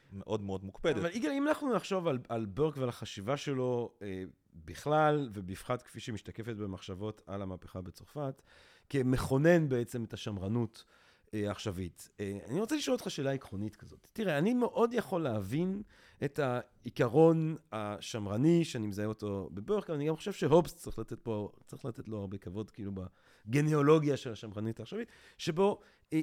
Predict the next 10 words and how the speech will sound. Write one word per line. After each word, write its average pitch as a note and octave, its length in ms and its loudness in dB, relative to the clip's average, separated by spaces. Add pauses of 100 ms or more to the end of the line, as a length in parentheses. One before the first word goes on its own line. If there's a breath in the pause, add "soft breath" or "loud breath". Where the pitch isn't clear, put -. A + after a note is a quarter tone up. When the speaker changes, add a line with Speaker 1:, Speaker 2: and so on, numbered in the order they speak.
Speaker 2:
אם, C4+ 220 0 (480)
אם B3 340 -2
מוסדות E3 600 0
מתפקדים D3+ 600 -4
באופן D3+ 400 -4
מסוים, B2 680 2 (460 soft breath)
אה, A2 220 -2 (160)
בתרבות G2+ 1040 -4
אנושית B2 560 -4
במשך A2+ 640 -8